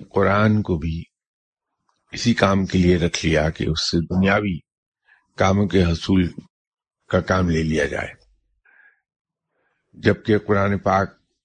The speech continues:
رب تعالیٰ نے اس لیے اتارا تھا کہ ہمیں وہ سیدھی راہ دکھا دے، اور سیدھی راہ انسان دیکھ نہیں سکتا جب تک کہ اس کے دل سے دنیا کی محبت نہ نکل جائے۔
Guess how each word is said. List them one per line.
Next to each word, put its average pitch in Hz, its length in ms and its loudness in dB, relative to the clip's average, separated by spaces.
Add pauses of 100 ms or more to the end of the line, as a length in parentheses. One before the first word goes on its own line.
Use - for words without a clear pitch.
(180)
رب 101 180 0
تعالیٰ 98 360 2
نے 95 140 4
اس 85 180 -4
لیے 113 100 2
اتارا 80 400 -2
تھا 82 240 -2
کہ 80 180 -4
ہمیں 82 260 2
وہ 76 200 0 (680)
سیدھی 101 320 2
راہ 92 200 2
دکھا 80 320 -2
دے، - 180 -8 (1080)
اور 98 120 0
سیدھی 127 360 2
راہ 123 260 6
انسان 117 520 2
دیکھ 110 200 0
نہیں 110 240 2
سکتا 98 400 -2
جب 95 240 -2
تک - 200 -4
کہ - 60 -2
اس 95 180 0
کے 95 120 0
دل 90 240 0
سے 90 180 -2
دنیا 92 280 2
کی 92 120 -2
محبت 85 480 0
نہ 76 80 -2
نکل - 280 -8
جائے۔ - 260 -6